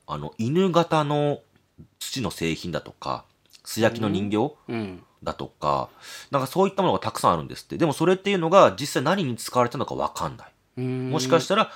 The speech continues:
Speaker 1: 安産のお守りだとか、おもちゃとして使われたという見方があるんだけれども、わかんないんですって。
Speaker 2: うん。
Speaker 1: それが何なのか。
Speaker 2: うんうん。
Speaker 1: だから、研究者が想像できない発想も多いということで、訪れた人のです、独自の解釈を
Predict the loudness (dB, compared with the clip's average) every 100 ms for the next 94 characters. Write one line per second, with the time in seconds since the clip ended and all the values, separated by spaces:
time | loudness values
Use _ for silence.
0 | -2 0 2 2 0 2 0 -2 0 2
1 | 2 0 0 -2 -4 0 2 2 0 -4
2 | -4 -4 -4 -6 -4 0 2 2 -2 0
3 | 0 0 -2 2 4 4 2 -2 -2 -2
4 | 0 2 2 0 -8 -20 -20 _ _ _
5 | _ -6 -2 -2 -2 -2 -2 -12 -18 -20
6 | -20 -20 _ -8 -6 -4 -6 0 4 6
7 | 4 0 -6 -12 -14 -18 -20 -20 -20 -4
8 | 0 4 4 4 0 -8 -4 0 2 2
9 | 2 0 2 2 2 4 2 2 -2 0
10 | 2 2 -2 _ _ -6 -6 -4 -2 0
11 | 2 2 2 0 -2 -2 0 0 0 -2
12 | 0 0 2 2 0 -2 -4 -6 -6 -4
13 | -2 -2 0 -2 2 4 4 2 -4 0
14 | 0 0